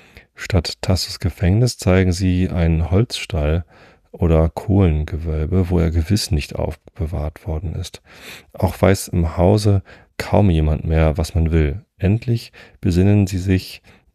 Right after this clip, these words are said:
um des Trinkgeldes willen. Es kommt mir vor,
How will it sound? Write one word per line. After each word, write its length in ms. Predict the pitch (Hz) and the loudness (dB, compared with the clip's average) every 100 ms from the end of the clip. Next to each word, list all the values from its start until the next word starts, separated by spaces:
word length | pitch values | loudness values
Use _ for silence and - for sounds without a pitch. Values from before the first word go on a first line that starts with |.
| - | -2
um 300 | 87 87 87 | 2 4 4
des 200 | 85 - | 2 -2
Trinkgeldes 800 | - 104 - - 69 69 - - | 0 0 0 -4 -4 -6 -8 -6
willen. 300 | 73 76 76 _ - - _ | -4 -2 -4 _ -20 -20 _
Es 220 | 87 - | -4 -2
kommt 280 | - 113 - | 2 2 2
mir 120 | 82 | -2
vor, 560 | - - 113 127 135 | -4 -2 0 2 0